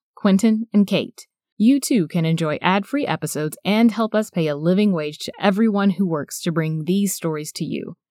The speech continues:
We rely on listeners like you to keep this podcast going, so please visit nightlightpod dot com slash legion to join the Nightlight Legion and get a shout-out on the podcast, plus occasional bonus content.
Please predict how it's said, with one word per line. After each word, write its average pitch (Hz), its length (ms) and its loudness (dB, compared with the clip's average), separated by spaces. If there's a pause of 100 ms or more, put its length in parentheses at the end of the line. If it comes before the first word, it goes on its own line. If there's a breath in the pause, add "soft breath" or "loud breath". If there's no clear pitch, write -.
(180)
We 226 100 6
rely 247 360 2
on 240 140 4
listeners 214 360 0
like 214 220 -2
you 180 300 2
to 170 80 -4
keep 185 180 0
this 180 160 -4
podcast 165 540 -4
going, 131 320 -6
so 175 120 -4
please 254 300 -2
visit 175 320 0 (100)
nightlightpod 214 680 -2
dot 196 220 0
com 196 280 0
slash 151 400 -6
legion 185 380 0 (240)
to - 80 -2
join 247 240 4
the 233 60 6
Nightlight 208 400 0
Legion 151 420 -4
and 170 140 0
get 156 100 0
a 151 60 -4
shout-out 165 400 0
on 185 100 2
the 175 60 2
podcast, 220 560 -2 (120)
plus 302 320 -2
occasional 226 400 0
bonus 247 280 2
content. - 560 -6